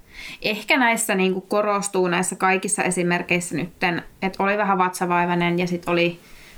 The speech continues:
oli tosi N S perus-, perustyyppi, että on niinku terve, terve ja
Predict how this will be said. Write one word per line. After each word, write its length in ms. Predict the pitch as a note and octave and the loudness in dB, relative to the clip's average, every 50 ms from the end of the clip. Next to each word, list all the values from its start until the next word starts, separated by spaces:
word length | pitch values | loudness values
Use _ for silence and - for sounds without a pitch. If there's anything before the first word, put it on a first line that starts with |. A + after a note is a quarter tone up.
| - - | -6 0
oli 220 | G3+ G3+ F#3+ F#3+ F#3 | 2 4 4 4 4
tosi 560 | F#3 F#3+ F#3+ F#3 - F#3 F#3 F3+ F3 F3 - - - - - F#3+ | 4 2 0 2 2 2 2 2 0 -2 -8 -18 -20 -4 0 2
N 280 | F#3 F3 F3 F3 F3 F3 | 2 4 4 2 2 2
S 180 | - - - - - - - - G3+ - - | 0 -4 -6 -8 -20 -20 -14 -12 -12 -8 0
perus-, 440 | - G#3+ G3+ G3 F#3+ F#3 F3+ - - - - | 2 2 4 4 4 2 0 -2 -10 -10 0
perustyyppi, 600 | - A3+ A3 A3 G3+ G#3+ - G3 F#3+ F#3 F3+ - F#3 | 2 2 4 4 0 0 2 2 2 2 2 2 0
että 180 | F3+ F3+ F3+ | 0 2 2
on 100 | F3 F3 | 2 2
niinku 180 | E3+ E3+ E3 F3 | 2 2 0 -2
terve, 480 | E3+ - E3+ E3+ E3+ E3 E3+ E3+ - - - - - - - - F#3+ - | 0 0 0 0 2 2 0 0 0 -2 -8 -12 -12 -10 -8 -8 -2 0
terve 340 | F#3 F3+ F3 E3 E3+ E3+ | 0 0 2 2 2 2
ja 460 | E3+ E3+ E3+ E3+ E3 E3 D#3+ D#3 - | 4 4 4 4 4 4 4 2 0